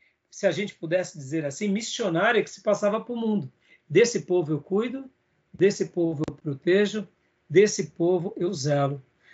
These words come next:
No entanto, se vocês, meu povo, não obedecerem os meus mandamentos, eu vou mandar os inimigos." E aí vão destruir vocês. E aí é a história que a gente conhece.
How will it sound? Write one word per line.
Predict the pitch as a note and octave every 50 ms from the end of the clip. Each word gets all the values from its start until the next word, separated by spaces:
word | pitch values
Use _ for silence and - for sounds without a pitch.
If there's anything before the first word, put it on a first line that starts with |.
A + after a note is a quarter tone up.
| - _ -
No | F#3+ G3+ A#3+ C#4 D#4
entanto, | D#4+ E4 E4+ G4 G#4+ - B3+ A#3 A#3 A3+ G#3+ - - _ _ _ _ _ _ _ _ _ _ _ _ _ _ _ _ _ _ _ _ _ _
se | - - F3+
vocês, | D3+ A3 C4 - - - C4 C4+ C#4+ D4 G#3 G#3+
meu | A#3+ C#4+ - -
povo, | - - G#3 F#3 F3 D3 C3+ C3+ - _ _ _ _ _ -
não | G3 G#3+
obedecerem | A#3+ G3 F3+ A3+ G#3 G#3 G3+ E3+ - G#3+ A3 B3 C4
os | A3+ D#3
meus | F#3+ G#3 G#3 E3+ D#3+
mandamentos, | F#3 F3+ F3 E3 D#3 D3+ D3+ E3 F3 E3+ - _ _ _ _
eu | - F#3+ E3+
vou | E3 G3
mandar | G3+ G3+ G3+ F3+ D#3 E3 F#3
os | F#3+ F3+ F#3
inimigos." | A3+ A#3 A#3+ A3 F3 D#3+ D3+ C3+ C3 - - - - - _ _ _ _ _ _ _ _ _ _ -
E | F#3 G3
aí | F#3+ F3 D#3+ D#3 E3 F#3+ G#3 G#3 G3 - _ _ _ _ _ _ _ _ _
vão | - - E3+ F3
destruir | E3+ - - - E3+ D#3+ E3 E3+
vocês. | E3 F#3 G3+ - - D#3 C3+ C3 C3 - - -
E | F#3+ G3
aí | F#3 E3 E3 E3
é |
a | F3+ F#3+
história | F#3+ - - G#3+ G3+ G3+ G3
que | -
a | G3
gente | F#3+ G3 F#3+ - -
conhece. | - A3 G3+ D3 C3+ - - -